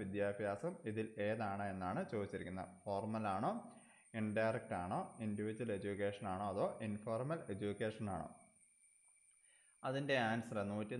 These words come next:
നാൽപത്തിയൊൻപതാമത്തെ ഈ, ഈ ചോദ്യത്തിൻ്റെ ആൻസർ, ശരി ഉത്തരമായിട്ട് വരുന്നത് ഓപ്ഷൻ ഡി ആണ്, ഇൻഫോർമൽ എഡ്യൂക്കേഷൻ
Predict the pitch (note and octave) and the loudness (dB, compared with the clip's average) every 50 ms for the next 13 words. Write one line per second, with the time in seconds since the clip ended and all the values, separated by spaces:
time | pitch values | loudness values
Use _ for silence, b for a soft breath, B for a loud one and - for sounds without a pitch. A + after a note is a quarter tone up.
0 | A#2+ G#2+ G2+ G2 G#2 G2+ - - A2 A#2 A#2+ A#2 A#2 A#2 A#2 A#2 B2 B2 B2 B2 | 0 0 2 0 0 -2 -4 -6 -4 -2 -2 -2 0 0 0 0 2 2 2 0
1 | B2 B2 A#2+ C3 B2+ B2 G#2+ G2 G#2 G#2 G#2 G#2 - - - - - G#2+ G#2+ G#2 | 0 0 0 2 2 2 2 2 0 0 0 -2 -4 -12 -20 -12 -4 -4 -2 -2
2 | G#2 - G#2+ F#2+ F#2 G2+ G#2 G2+ G#2+ G#2 G#2 G2+ F#2+ F#2 G2 G#2 - - G#2+ G2 | 0 0 0 2 2 2 0 0 0 0 0 2 2 0 0 -2 -2 -2 0 0
3 | F2 - - - G#2+ A2+ A#2+ A#2 G#2+ - G#2+ G2+ G2 F#2+ F#2 F2+ F#2 F#2 F#2 F2+ | 0 -2 -2 -4 -2 0 0 0 0 -2 -2 -2 -2 -2 -2 -2 0 0 0 0
4 | F#2 F#2+ F#2+ F#2+ A2 D3 G3 - - - G2+ F#2+ - - - C3 D3 G#3 G#3 B | -2 -2 0 0 0 0 0 -2 0 0 0 0 0 0 -2 0 0 0 -2 B
5 | B B B B B - A2+ A2 A2+ A2+ A#2+ D3 C#3 G#2 F#2+ F#2 F2+ F#2+ F#2+ B2 | B B B B B -8 -2 0 2 2 2 2 2 0 0 -2 -2 -2 0 2
6 | F3 G3 - - - - - - - _ - G#2+ A3 A#2+ A#2 - - C3 C3 C3+ | 0 0 -2 -6 -14 -18 -20 -20 -20 _ -4 -2 0 0 0 0 2 2 4 4
7 | C3+ C3+ D3 D3+ D3 C3+ - - G2+ F#2+ F#2+ G2 G2 G2 - G#2+ G2+ G#2+ G#2+ - | 4 2 2 0 -2 -2 -2 -2 -2 -2 0 -2 -2 0 2 2 2 4 2 0
8 | D3 | -2